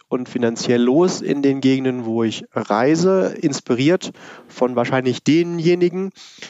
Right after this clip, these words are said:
der u-, das allererste Mal überhaupt die Idee gepflanzt hat, unterwegs zu sein. Und, äh, das ist definitiv eine Empfehlung von mir, dieses Buch von Jim Rogers. Vielleicht hat der eine oder andere davon schon gehört. Der ist ein unfassbar erfolgreicher Hedgefondsmanager.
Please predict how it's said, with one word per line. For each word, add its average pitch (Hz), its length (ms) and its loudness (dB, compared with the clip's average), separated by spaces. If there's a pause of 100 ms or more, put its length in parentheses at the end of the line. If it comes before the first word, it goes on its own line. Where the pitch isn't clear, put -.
(120)
der 131 420 0
u-, - 140 -8 (280)
das - 320 -4
allererste 175 540 2
Mal 160 260 0
überhaupt 131 400 -2
die 127 240 0
Idee 185 240 0
gepflanzt - 480 -2
hat, - 180 -2 (540)
unterwegs 120 540 0
zu 123 80 -2
sein. 151 400 0
Und, 139 420 -4
äh, 147 100 2
das 135 160 2
ist 135 140 -2
definitiv 170 640 0
eine 139 460 -2
Empfehlung 165 480 -2
von 170 140 -2
mir, 190 180 2
dieses 175 220 0
Buch 208 320 -6 (380)
von 131 340 -4
Jim 123 220 -2
Rogers. 160 460 0
Vielleicht - 280 -4
hat 143 120 -4
der 131 100 0
eine 139 140 -2
oder 139 80 0
andere 131 180 0
davon 131 260 -2
schon 123 160 -4
gehört. 147 220 2
Der 151 80 0
ist - 80 -4
ein 135 260 -4 (520)
unfassbar 160 640 0
erfolgreicher 139 580 -2
Hedgefondsmanager. 170 720 0